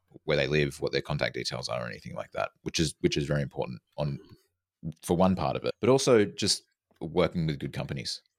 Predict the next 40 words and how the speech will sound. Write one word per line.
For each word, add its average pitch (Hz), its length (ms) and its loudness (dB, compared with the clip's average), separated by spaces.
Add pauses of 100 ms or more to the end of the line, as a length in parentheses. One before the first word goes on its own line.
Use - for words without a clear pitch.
(160)
You 73 100 -4
know, 73 80 0
we've 78 160 2
been 80 100 0
approached 73 340 0
by 76 160 4
a 71 60 0
couple - 240 -2
of 73 60 0
companies 76 500 0
that, 76 260 0 (240)
and 78 160 -4
government 78 300 0
organizations 80 640 0
and 80 140 0
said, 78 420 0 (100)
"That's - 300 -4
not - 100 -6
what - 100 -12
we - 80 -12
do. - 160 -14 (460)
We, 107 240 2
we 104 220 4
don't 101 320 2
dip - 180 0
into 90 200 -2
politics 82 600 -2
or 82 80 -4
anything 85 240 -2
like 92 220 -2
that." 113 340 0
And 90 120 0
it 87 60 -2
was 82 160 -2
important 78 500 -4
for 87 120 -4
us 82 160 -2
to 82 180 -2
sort 78 220 -2
of 73 240 -6